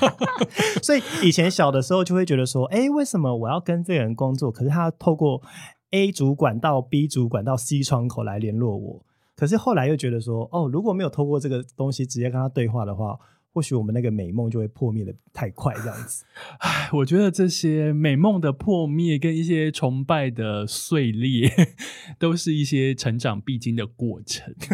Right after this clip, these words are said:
Speaker 2: <laughs> 所以有时候的确像你说的啦，距离的美感这件事情，我真的是觉得这几个字也真的就是要记在心里。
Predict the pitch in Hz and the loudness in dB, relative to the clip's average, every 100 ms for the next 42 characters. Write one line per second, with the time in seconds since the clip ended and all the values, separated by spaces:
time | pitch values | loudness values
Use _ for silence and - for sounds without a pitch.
0 | 175 156 - - - 135 - 226 226 151 | -2 -4 -6 -14 -14 -14 2 4 4 4
1 | 120 131 156 151 143 156 196 190 160 110 | 2 0 -2 0 0 2 2 2 0 -4
2 | 110 113 110 104 90 104 - 151 117 110 | -6 -8 -6 -8 -10 -6 -2 0 0 -2
3 | 107 107 117 127 98 110 123 117 120 - | -2 -2 -2 -4 -4 -2 -2 -2 -4 -4
4 | 98 98 104 143 135 113 131 120 107 101 | -6 -6 -4 -2 -4 -4 -4 -4 -4 -6
5 | 98 98 95 104 165 139 104 95 107 - | -10 -8 -10 -6 -6 -6 -8 -8 -8 -4
6 | 113 104 101 - - 147 147 117 _ 135 | -6 -6 -12 -8 -2 0 -2 -6 _ -6
7 | 123 123 120 120 117 - 160 117 131 117 | -4 -4 -4 -4 -8 -6 -4 -2 -4 -6
8 | - - 107 110 107 92 113 | -8 -8 -8 -6 -8 -8 -12